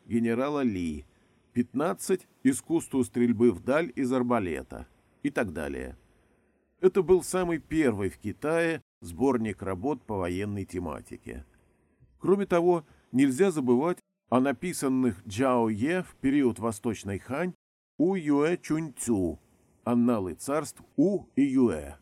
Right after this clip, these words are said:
Ушу также широко отразилась в каменных барельефах периода Хань, показывающих военные состязания, Сян Юй Бэньзи, основные записи о деяниях Сян Юя, входящих в сборник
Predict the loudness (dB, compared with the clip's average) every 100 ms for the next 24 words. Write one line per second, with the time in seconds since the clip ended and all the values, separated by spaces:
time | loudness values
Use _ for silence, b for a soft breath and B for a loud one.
0 | _ _ _ _ _ _ _ _ _ _
1 | 0 2 -2 0 0 0 -2 0 -2 0
2 | 0 0 0 -2 0 -2 -4 -2 0 0
3 | 0 0 2 4 4 4 2 -2 -4 -4
4 | 0 2 0 -2 -4 -4 -4 -4 -6 -12
5 | _ _ -8 -2 -2 0 2 0 -2 -6
6 | -4 -2 0 0 0 0 -4 -8 -6 -6
7 | -4 -6 -6 -8 -10 -12 b b b b
8 | -10 -4 -2 0 0 0 0 0 0 -4
9 | -10 -8 -8 -10 _ _ _ _ _ _
10 | -10 -8 -8 -6 -6 -6 -6 -6 -6 -4
11 | -6 -6 -10 -6 -6 -6 -6 -8 -10 -10
12 | -8 -8 -8 -10 -12 -16 -20 b b b
13 | b _ -2 0 0 0 -2 -2 -6 -2
14 | -2 -2 -4 -6